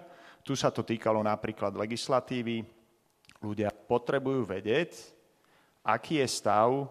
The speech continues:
v danom probléme a ani štát, ani Európska únia a komisia by ho nemali skrývať,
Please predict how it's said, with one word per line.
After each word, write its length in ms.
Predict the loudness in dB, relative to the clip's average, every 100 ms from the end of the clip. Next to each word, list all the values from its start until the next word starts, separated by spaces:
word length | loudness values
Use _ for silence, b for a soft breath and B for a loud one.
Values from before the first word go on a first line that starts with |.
| -12
v 80 | -4
danom 320 | 0 2 0
probléme 720 | -2 -4 0 0 2 0 0 -2 B B B B B B _
a 240 | -6 -6 -12 _
ani 240 | 2 2 2
štát, 800 | 0 4 6 6 2 -8 -18 2
ani 240 | 2 4
Európska 640 | 2 4 4 0 -4 2 2
únia 400 | 2 2 2 2
a 80 |
komisia 480 | 0 -2 -2 -2 -2
by 240 | 0 -2 -2
ho 160 | 0
nemali 560 | 2 2 2 4 2 2
skrývať, 880 | -4 -4 -2 -2 -4 -10 -18 -20